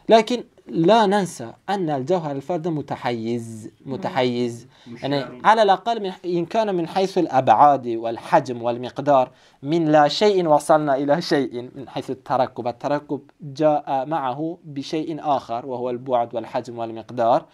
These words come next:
Speaker 1: لكننا في التحيز لسنا داخلًا في هذا. يعني يقول واحد: "هذا الجوهر الفردي يعني كيف يتركب الجسم المتحيز من جواهر فردة بسيطة يعني ليس لها أطراف وجهات وكذا وكذا؟" تمام؟ قد يقول واحد، نقول:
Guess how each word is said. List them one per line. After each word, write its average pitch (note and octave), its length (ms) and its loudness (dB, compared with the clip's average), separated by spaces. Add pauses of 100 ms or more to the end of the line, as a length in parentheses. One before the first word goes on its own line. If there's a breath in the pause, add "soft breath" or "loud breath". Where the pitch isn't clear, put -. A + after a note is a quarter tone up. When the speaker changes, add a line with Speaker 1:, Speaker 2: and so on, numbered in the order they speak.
(480 loud breath)
Speaker 1:
لكننا F#3 500 4
في E3 120 -4
التحيز F#3 640 -4
لسنا F3 480 0
داخلًا C3+ 480 -4
في G#2+ 180 -12
هذا. G2 340 -10 (520)
يعني B2+ 180 4
يقول C#3+ 240 6
واحد: F#3 200 0
"هذا G#3+ 200 2
الجوهر A3 300 -2
الفردي G#3+ 380 -8
يعني G#3+ 160 -8
كيف C4+ 320 -8
يتركب G3+ 720 -6
الجسم G3 400 -6
المتحيز F#3 680 -2
من F#3 160 -4
جواهر F3+ 320 2
فردة E3+ 360 -4
بسيطة E3+ 540 -4
يعني D#3 320 -2
ليس D#3 260 -8
لها D3+ 300 -2
أطراف D3 400 -2
وجهات C#3+ 500 -4
وكذا C3 360 -6
وكذا؟" A2+ 440 -8
تمام؟ D#3+ 300 -10 (960 soft breath)
قد G#3 160 8
يقول F3 320 6
واحد، D3 200 0
نقول: E3 420 -8